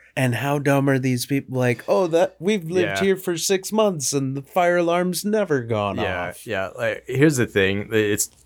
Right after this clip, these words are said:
Speaker 2: twenty twenty-three, and, like, in America, you can't smoke inside most places anymore, and you just make the assumption that you're not supposed to smoke inside places.
Speaker 1: Hmm.
Speaker 2: So, like, I, I have a hard time thinking about it, but, like, even back when this show was on the air in college, when I used to smoke,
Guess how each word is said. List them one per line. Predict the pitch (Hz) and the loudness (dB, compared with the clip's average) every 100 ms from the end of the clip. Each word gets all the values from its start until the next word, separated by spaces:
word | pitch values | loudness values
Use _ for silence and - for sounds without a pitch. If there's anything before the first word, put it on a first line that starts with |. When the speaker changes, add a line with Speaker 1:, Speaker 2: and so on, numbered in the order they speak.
| - | -6
Speaker 2:
twenty | 107 90 87 _ _ | -2 -2 -2 _ _
twenty-three, | - 101 85 - 90 85 90 - | -4 -2 -2 -4 -2 -2 -4 -4
and, | 95 | -4
like, | 87 87 - - - | -2 -4 -8 -20 -6
in | 98 | -4
America, | 82 80 78 80 85 | -2 -2 -2 -2 -4
you | 76 78 | -4 -6
can't | 80 76 | -6 -6
smoke | - 78 78 | -4 -2 -2
inside | - 85 78 76 73 76 | -6 -6 -4 -4 -4 -6
most | 78 78 | -8 -8
places | - 78 78 | -6 -6 -4
anymore, | 80 78 80 78 | -6 -6 -4 -2
and | 76 76 76 | -4 -6 -8
you | |
just | 76 76 | -12 -10
make | 80 76 | -10 -8
the | 76 | -6
assumption | - 76 78 85 78 | -4 -4 -4 -6 -6
that | 73 73 | -6 -8
you're | 73 | -8
not | 73 | -10
supposed | - 76 | -10 -10
to | 78 | -8
smoke | - 73 76 | -6 -6 -6
inside | 76 69 78 76 | -10 -8 -6 -6
places. | - 82 80 87 - - | -4 -6 -4 -10 -8 2
Speaker 1:
Hmm. | 123 92 80 | 2 2 -6
Speaker 2:
So, | - 85 78 | -6 -4 -2
like, | 76 76 - | -4 -8 -6
I, | 95 92 | -2 -2
I | 87 | -2
have | 98 | -4
a | |
hard | 92 95 87 | 0 -2 0
time | 95 90 90 | -4 -4 -6
thinking | - 90 | -6 -6
about | 87 90 90 | -2 0 0
it, | 90 | -2
but, | 90 | -4
like, | 80 82 - - - - | -2 -4 -6 -20 -20 -2
even | 151 160 127 | 0 0 0
back | 123 123 | 0 0
when | 123 110 | -2 -4
this | 113 | -4
show | - 127 113 | -2 0 0
was | 104 | 0
on | 104 98 | -4 -6
the | 92 | -4
air | 117 104 | -4 -4
in | 95 104 | -8 -8
college, | - 123 98 92 | 0 0 0 -4
when | 101 117 | -4 -2
I | 107 | -2
used | 104 104 - | -6 -10 -12
to | 92 | -14
smoke, | - - 127 98 - | -12 0 0 0 -8